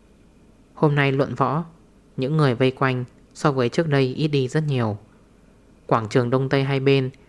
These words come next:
cũng đã không còn thiên kim tiểu thư quan chiến, giữa sân chỉ còn lại một chỗ lôi đài.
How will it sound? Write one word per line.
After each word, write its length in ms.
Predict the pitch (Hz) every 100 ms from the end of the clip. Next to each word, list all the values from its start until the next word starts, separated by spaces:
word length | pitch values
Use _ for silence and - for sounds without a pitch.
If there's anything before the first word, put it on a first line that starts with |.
| - _ -
cũng 140 | 147
đã 160 | 131 139
không 220 | 165 151
còn 360 | 139 120 110 107
thiên 180 | 147 135
kim 260 | - 139
tiểu 160 | 135 117
thư 360 | - 135 131 123
quan 200 | - 127
chiến, 380 | - 120 113 135 - - _ _ _ _ _ _
giữa 180 | 143 139
sân 240 | 156 139
chỉ 120 | - 113
còn 200 | 110 107
lại 220 | 110 -
một 140 | 117 -
chỗ 180 | 131
lôi 180 | 143 139
đài. 340 | 127 117 104